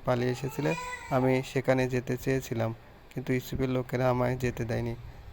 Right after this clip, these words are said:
নয়তো আজ আমার ঘরের ধরনী হতে তুমি। একটানে কথাগুলো বলে দম নিল আশিক। কুহুর দিকে তাকাতেই বুকে ধক করে উঠল তার। যে কুহুর চোখ জোড়ায় কিছুক্ষণ আগে ভয় দেখেছিল, সে চোখে এখন ঘৃণা, কিন্তু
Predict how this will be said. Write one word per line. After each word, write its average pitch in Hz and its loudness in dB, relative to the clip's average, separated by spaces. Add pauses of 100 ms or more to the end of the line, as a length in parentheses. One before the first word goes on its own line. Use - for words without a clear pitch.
নয়তো 123 4
আজ 127 8 (280)
আমার 120 2
ঘরের 123 2
ধরনী 123 0
হতে 127 -2
তুমি। 117 -4 (680)
একটানে 127 0
কথাগুলো 127 0
বলে 123 4
দম 120 0
নিল 120 0
আশিক। 123 -6 (440)
কুহুর 131 -2
দিকে 123 2
তাকাতেই 123 0
বুকে 123 -6
ধক 120 -2
করে 120 0
উঠল 123 -2
তার। 117 -2 (460)
যে 131 2
কুহুর 131 0 (100)
চোখ 127 2
জোড়ায় 123 4
কিছুক্ষণ 123 -2
আগে 120 2
ভয় 120 0
দেখেছিল, 131 -2 (380)
সে 135 4
চোখে 131 0
এখন 127 2
ঘৃণা, 120 0 (360)
কিন্তু 139 -2